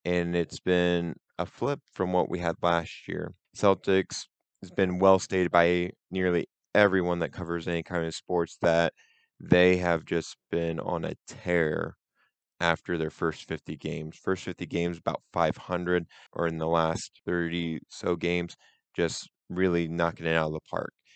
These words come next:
While the Nets struggled with injuries, struggled with choices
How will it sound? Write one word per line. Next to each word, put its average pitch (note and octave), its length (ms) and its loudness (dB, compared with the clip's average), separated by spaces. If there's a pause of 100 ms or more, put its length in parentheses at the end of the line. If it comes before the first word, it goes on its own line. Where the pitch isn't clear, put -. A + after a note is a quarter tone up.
(240)
While G2+ 180 4
the G2+ 80 2
Nets A2+ 680 0 (180)
struggled G#2 520 2
with G2+ 180 -2
injuries, E2 720 -4 (200)
struggled F#2 440 2
with F2 320 2 (300)
choices F2 920 2